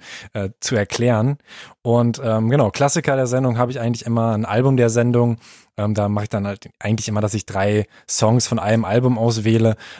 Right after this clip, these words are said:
einfach weil ich denke, dass, äh, wenn man die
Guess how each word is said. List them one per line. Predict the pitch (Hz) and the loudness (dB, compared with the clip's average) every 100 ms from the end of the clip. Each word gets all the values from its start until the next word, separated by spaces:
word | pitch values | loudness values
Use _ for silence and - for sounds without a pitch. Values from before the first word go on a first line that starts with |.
| - | -4
einfach | 107 113 101 | 0 0 0
weil | 104 | 2
ich | 107 98 123 | 0 -2 -6
denke, | 101 98 120 117 | -2 0 2 2
dass, | 110 - | 2 0
äh, | - 104 98 | -4 -4 -4
wenn | 104 | -2
man | 101 107 - - | -2 -2 -8 -18
die | 127 104 107 101 101 98 104 | -16 -10 -8 -6 -4 -4 -6